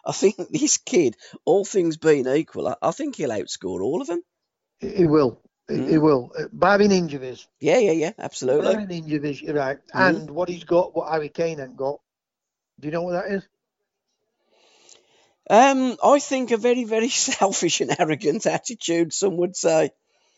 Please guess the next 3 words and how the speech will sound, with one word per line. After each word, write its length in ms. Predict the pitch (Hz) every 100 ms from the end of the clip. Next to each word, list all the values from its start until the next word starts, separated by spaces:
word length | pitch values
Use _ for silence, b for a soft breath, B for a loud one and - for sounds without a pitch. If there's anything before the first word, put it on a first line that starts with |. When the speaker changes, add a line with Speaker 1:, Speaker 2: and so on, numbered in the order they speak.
| _ _ _ _ _ _
Speaker 2:
Pace. 480 | 113 117 110 - - _ _ _ _ _ _ _ _ _ _ _ -
Speaker 1:
Yes. 380 | 117 120 113 -
Speaker 2:
Quick. 160 | 123